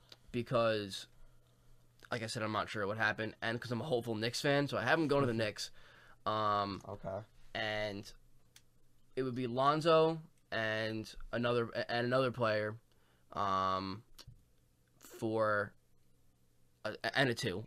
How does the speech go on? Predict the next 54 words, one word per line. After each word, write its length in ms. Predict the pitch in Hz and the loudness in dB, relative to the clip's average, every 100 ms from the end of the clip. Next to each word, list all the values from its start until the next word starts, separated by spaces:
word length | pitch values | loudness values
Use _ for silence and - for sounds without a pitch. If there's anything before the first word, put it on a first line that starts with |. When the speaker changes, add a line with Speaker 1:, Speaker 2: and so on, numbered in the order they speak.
| - | -10
Speaker 2:
Yeah. 60 | 98 | -8
Speaker 1:
for 380 | 95 117 113 110 | -2 2 4 4
Marcus 360 | 131 139 147 127 | 2 2 2 0
Morris 480 | 120 120 113 113 - | 2 2 0 -2 -6
and 420 | 107 104 101 98 - - - | -4 -4 -4 -8 -14 -18 -6
Kevin 260 | 135 120 | -2 0
Knox, 360 | 113 98 98 - | 2 0 -2 -8
and 120 | 90 107 | -6 -6
a 40 | |
two 240 | - 120 | -2 -4
from 160 | 110 107 | -2 -4
the 80 | 95 | -4
Knicks. 360 | 87 71 - - - - | -6 -8 -10 -12 -20 -18
Speaker 2:
Okay. 240 | - - - 107 | -10 -2 4 4
Speaker 1:
Um, 520 | 101 85 73 64 - _ - - 107 | 4 2 -2 -6 -12 _ -12 -10 -6
like, 240 | 104 98 - - - - | -4 -4 -10 -16 -20 -4
I 80 | 117 | -2
think 140 | 123 117 | -2 -2
Kevin 200 | 117 101 | -2 -2
Knox 260 | 90 104 | -2 -4
is 60 | 95 | -8
extremely 360 | - 143 123 110 | 0 2 4 2
inefficient. 480 | 101 104 101 98 | -2 -4 -4 -6
I 140 | - 98 | -4 -6
think 220 | 92 98 | -8 -8
he's, 440 | 107 92 95 - - - 113 - 98 | -8 -8 -8 -10 -12 -20 -20 -12 -6
Speaker 2:
Yeah. 340 | 95 92 113 127 | -4 0 0 2
Speaker 1:
I, 60 | 113 | 2
I, 200 | - 95 - 117 | 2 0 2 2
I 40 | |
was 100 | 117 | 2
excited 400 | 120 139 127 127 | 0 4 4 4
when 200 | 123 120 110 | 2 -2 -2
he, 140 | 120 107 | -4 -4
he 60 | 123 | -4
was 120 | 113 | -2
looking 240 | 127 123 | -4 -2
good 160 | 127 127 | 0 0
in 60 | 123 | 0
his, 140 | 104 | -2
in 80 | 117 | -4
his 80 | 120 | -4
rookie 160 | 120 | -4
season 160 | 117 117 | -4 -2
for 100 | 120 | 2
a 40 | |
little 180 | 120 117 | 4 4
bit 100 | 120 | 2
in 60 | 104 | -2
the 60 | |
beginning, 440 | 101 113 131 127 117 - - - - - | -4 0 0 0 -6 -14 -20 -20 -20 -12
and 400 | - 110 107 107 | -4 -2 -2 -2
wound 200 | 104 104 | -2 -2
up, 140 | 104 | -2